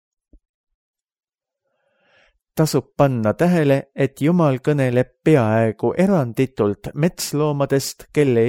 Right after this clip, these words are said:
eest ju inimene ei hoolitse. Inimene isegi ei tea,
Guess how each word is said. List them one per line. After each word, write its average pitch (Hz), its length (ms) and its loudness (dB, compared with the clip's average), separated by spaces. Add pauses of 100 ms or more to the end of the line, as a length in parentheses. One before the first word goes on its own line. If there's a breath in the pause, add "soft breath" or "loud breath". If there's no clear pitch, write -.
(120)
eest - 360 -6
ju 139 220 0
inimene 143 560 -4
ei 165 180 0
hoolitse. 113 600 -2 (1120 loud breath)
Inimene 135 560 0
isegi 135 460 0
ei 127 140 0
tea, 110 460 0